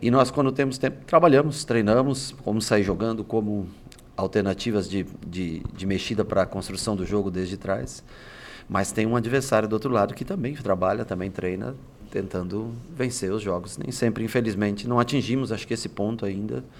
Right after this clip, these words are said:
de entrar em jo-, determinados jogos e, e ganharmos com, com certa, é, facilidade ou, é, com predominância de jogo, como foi hoje o jogo contra o Flamengo.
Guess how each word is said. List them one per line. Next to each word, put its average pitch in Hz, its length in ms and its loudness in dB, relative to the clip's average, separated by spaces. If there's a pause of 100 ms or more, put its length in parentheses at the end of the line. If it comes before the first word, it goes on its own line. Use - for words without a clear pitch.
(400)
de 117 400 0
entrar 117 340 6
em 113 80 4
jo-, 104 380 0 (380)
determinados 113 680 2
jogos 113 560 2
e, 139 480 -2 (360)
e 87 220 -6
ganharmos 110 520 2
com, 98 240 -6 (420)
com 92 320 -6
certa, 98 440 0 (680)
é, 82 200 -6 (280)
facilidade 95 840 4
ou, 90 280 -4 (220)
é, 85 220 -8
com 90 160 -6
predominância 104 800 0
de 92 120 -4
jogo, 98 300 -4 (680)
como 104 160 0
foi 101 240 0
hoje 95 220 -2
o 101 40 -4
jogo 101 200 0
contra 104 160 -8
o - 40 -16
Flamengo. 101 340 -10